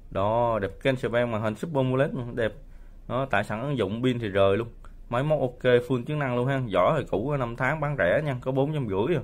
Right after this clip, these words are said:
Đòi hỏi quá cũng không tốt ha. Rồi, mã số là hai chín sáu nha.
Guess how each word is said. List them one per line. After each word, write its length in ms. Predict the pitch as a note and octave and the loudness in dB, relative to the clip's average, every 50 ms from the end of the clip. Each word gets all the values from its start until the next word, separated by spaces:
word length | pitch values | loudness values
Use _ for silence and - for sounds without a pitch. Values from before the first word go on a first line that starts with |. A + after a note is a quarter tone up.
| - - - - - - - - | -4 -10 -18 -18 -18 -18 -12 -4
Đòi 200 | - F#2+ G2 G2 | 0 0 0 0
hỏi 180 | G2 F#2 G2+ A#2+ | 0 0 0 2
quá 200 | C3+ C#3+ C#3+ D3+ | 2 2 2 2
cũng 160 | D3 C#3+ C#3+ | 2 0 0
không 160 | C#3+ C#3 B2+ | 0 -2 -2
tốt 160 | B2+ D3 D3 | 0 0 2
ha. 200 | E3+ E3+ D#3+ C#3 C3 - - - - - - - - - | 2 2 0 -2 -4 -6 -14 -20 -20 -20 -20 -20 -16 -6
Rồi, 280 | - F#2+ G2 G2 F#2+ F#2 | -2 2 4 4 4 4
mã 180 | F#2 F#2 G2+ B2 | 2 0 -2 0
số 160 | - C#3 C#3+ | 2 2 4
là 100 | C3+ A#2 | 4 2
hai 240 | A#2+ B2+ B2 A#2+ A#2 | 2 2 0 0 0
chín 200 | - C#3 D3+ E3 | -2 -4 -4 -2
sáu 260 | - D#3+ D3 D#3 F3 | 0 0 0 0 0
nha. 160 | E3+ D3 | 0 -2